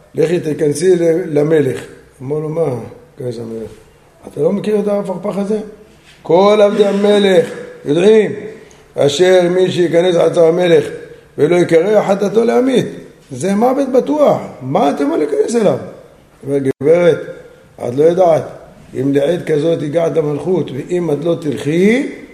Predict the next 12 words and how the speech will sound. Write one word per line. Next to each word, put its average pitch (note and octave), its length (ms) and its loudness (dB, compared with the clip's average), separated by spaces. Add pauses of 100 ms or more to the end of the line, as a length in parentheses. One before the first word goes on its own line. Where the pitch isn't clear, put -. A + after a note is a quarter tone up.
(360)
את G#3+ 340 2
ובית F#3+ 320 0
אביך F#3 260 4
תאבדו. F#3+ 440 0 (840)
את C#3+ 100 -2
חייבת A#3+ 420 4
ללכת, A3+ 500 0
אין, G3 280 0 (200)
זהו, F3 200 -4 (240)
הגזרה C3+ 460 0
מסוכנת D3+ 640 -4
מאוד, A3 400 2